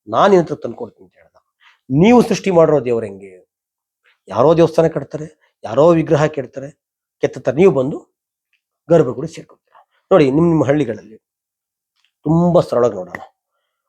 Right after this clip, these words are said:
ಒಂದ್ ದೇವಸ್ಥಾನ ಮಾಡ್ತಾರೆ, ವಿಗ್ರಹ, ಕಲ್ಲಿನ ವಿಗ್ರಹ ಮಾಡಿಸ್ತಾರೆ, ಜೀವರೆಲ್ಲ ಜಡವಸ್ತು. ಅವಾಗ ಪುರೋಹಿತರನ್ನ ಕರೆಸ್ತೀರಾ, ಅವ್ರೇನ್ ಮಾಡ್ತಾರೆ, ಜೀವ ಕಳೆ ಕೊಡೋದು ಅಂತ,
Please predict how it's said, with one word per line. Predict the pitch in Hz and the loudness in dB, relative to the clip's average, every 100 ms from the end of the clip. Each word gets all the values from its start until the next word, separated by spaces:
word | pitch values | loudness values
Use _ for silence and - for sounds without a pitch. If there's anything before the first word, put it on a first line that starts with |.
| - | -12
ಒಂದ್ | 120 | 0
ದೇವಸ್ಥಾನ | 139 139 143 | 0 2 2
ಮಾಡ್ತಾರೆ, | 156 113 - 110 104 _ _ _ _ _ 117 | 2 0 -4 -10 -14 _ _ _ _ _ -14
ವಿಗ್ರಹ, | 117 131 131 | -4 0 0
ಕಲ್ಲಿನ | - _ _ 139 143 127 | 0 _ _ 0 0 -2
ವಿಗ್ರಹ | 120 127 | -2 -2
ಮಾಡಿಸ್ತಾರೆ, | 131 113 - - 104 - _ _ _ _ 113 | -2 -2 -10 -16 -18 -18 _ _ _ _ -4
ಜೀವರೆಲ್ಲ | 135 139 123 110 104 110 _ _ _ 117 | 2 4 4 0 -6 -8 _ _ _ -2
ಜಡವಸ್ತು. | 147 156 165 160 117 | 2 4 2 -2 -10
ಅವಾಗ | 101 101 107 _ _ _ _ _ _ _ _ _ _ _ _ | -10 -14 -18 _ _ _ _ _ _ _ _ _ _ _ _
ಪುರೋಹಿತರನ್ನ | 156 175 175 139 | 4 4 2 -2
ಕರೆಸ್ತೀರಾ, | - 110 - 107 110 - _ _ _ _ _ | -6 -12 -14 -14 -14 -16 _ _ _ _ _
ಅವ್ರೇನ್ | 170 185 156 | 2 4 4
ಮಾಡ್ತಾರೆ, | 135 117 147 170 _ _ _ - | 0 -4 -10 -10 _ _ _ -14
ಜೀವ | 131 208 190 | -4 0 0
ಕಳೆ | - 117 | 0 -6
ಕೊಡೋದು | - 104 92 | -8 -20 -20
ಅಂತ, | - | -20